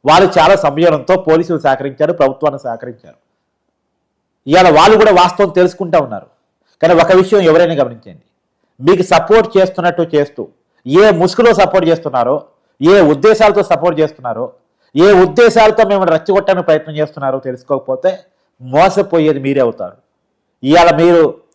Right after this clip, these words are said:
శాంతి కాముకులుగా ఉన్నారు కాబట్టి, జీసస్ బిడ్డలుగా ఉన్నారు కాబట్టి మిమ్మల్ని ఖచ్చితంగా అభినందించి తీరాల్సిందే. రాష్ట్రంలో ఎలాంటి ఇష్యూస్ లేపుదామని ఎవరు ప్రయత్నం చేసినా మీరు రెచ్చిపోలేదు. కానీ ఇప్పటికీ మిమ్మల్ని రెచ్చగొట్టడానికి,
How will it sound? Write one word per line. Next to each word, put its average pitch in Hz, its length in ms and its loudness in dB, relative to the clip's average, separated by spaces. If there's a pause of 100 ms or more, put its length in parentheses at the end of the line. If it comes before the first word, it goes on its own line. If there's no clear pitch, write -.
(180)
శాంతి 180 300 0
కాముకులుగా 175 520 0
ఉన్నారు 139 240 -2
కాబట్టి, 92 340 -10 (460)
జీసస్ 180 400 0
బిడ్డలుగా 175 460 0
ఉన్నారు 139 240 0
కాబట్టి 101 380 -8 (380)
మిమ్మల్ని 151 220 -4
ఖచ్చితంగా 180 520 0
అభినందించి 147 460 -2
తీరాల్సిందే. 123 640 -4 (520)
రాష్ట్రంలో 190 480 0
ఎలాంటి 185 460 0
ఇష్యూస్ 185 300 -8
లేపుదామని 156 440 0
ఎవరు 139 180 -2
ప్రయత్నం 147 360 -4
చేసినా 160 300 -10 (440)
మీరు 139 180 0
రెచ్చిపోలేదు. 135 540 -4 (400)
కానీ 185 220 2
ఇప్పటికీ 233 460 0
మిమ్మల్ని 196 300 0
రెచ్చగొట్టడానికి, 185 920 0